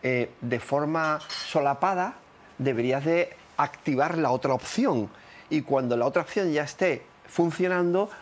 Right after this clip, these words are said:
retira, si quieres, el, la subvención a Banco de Alimentos. Pero, eh, no, no ha sido así. De repente han retirado la subvención y ahora están con el tema de la tarjeta. El problema también del tema de la tarjeta es que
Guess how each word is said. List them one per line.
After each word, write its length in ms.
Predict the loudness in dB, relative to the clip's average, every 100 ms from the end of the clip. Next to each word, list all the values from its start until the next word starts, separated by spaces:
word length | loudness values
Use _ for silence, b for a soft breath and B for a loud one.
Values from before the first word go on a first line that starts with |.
| -8
retira, 380 | -6 -4 -2 -2
si 140 | -4
quieres, 320 | -4 -2 0 0
el, 160 | -2
la 100 | -4
subvención 400 | -4 -6 -4 -4
a 60 | -4
Banco 140 | -4
de 60 | -4
Alimentos. 400 | -4 -6 -8 -12 B B B B
Pero, 380 | 0 2 2 0 0
eh, 640 | 0 2 2 2 0 0 -2 -4 -10 -20 -8
no, 180 | -6 -4
no 120 | -4
ha 20 |
sido 180 | -4 -4
así. 160 | -4 -4
De 120 | -4
repente 280 | -4 -2 -2
han 80 | -2
retirado 300 | -2 -2 -4
la 60 |
subvención 540 | -2 -2 -2 -2 -2 -6 B B B B
y 80 | 0
ahora 100 | 0
están 220 | -2 -2
con 160 | 0 -2
el 100 | -2
tema 240 | -2 -2
de 60 | -2
la 120 | -4
tarjeta. 400 | -8 -6 -6 -6 -16 B B B
El 100 | -6 -2
problema 240 | 0 0
también 240 | 0 0
del 220 | 0 -2 -2
tema 200 | -2 -2
de 40 |
la 100 | -2
tarjeta 460 | -4 -4 -4 -2 -4
es 100 | -2
que 240 | -2 -2